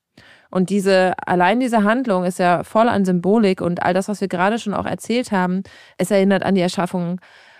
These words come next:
äh, Adams aus Staub und Erde. Und Jesus zeigt damit, ähm, aus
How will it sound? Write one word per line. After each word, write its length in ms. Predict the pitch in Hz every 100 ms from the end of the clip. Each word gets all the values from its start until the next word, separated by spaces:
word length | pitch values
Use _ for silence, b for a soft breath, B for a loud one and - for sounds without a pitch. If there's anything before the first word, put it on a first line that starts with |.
| B
äh, 280 | - 165 160 165
Adams 540 | 165 196 202 233 214
aus 220 | - 180
Staub 320 | - 185 185
und 140 | - 175
Erde. 600 | - 208 220 214 196 202 - B B
Und 260 | - 185 175
Jesus 360 | 190 196 185 -
zeigt 680 | 202 175 202 - - - 185
damit, 600 | 160 208 233 226 - -
ähm, 420 | - 185 180 196 -
aus 340 | 180 180 -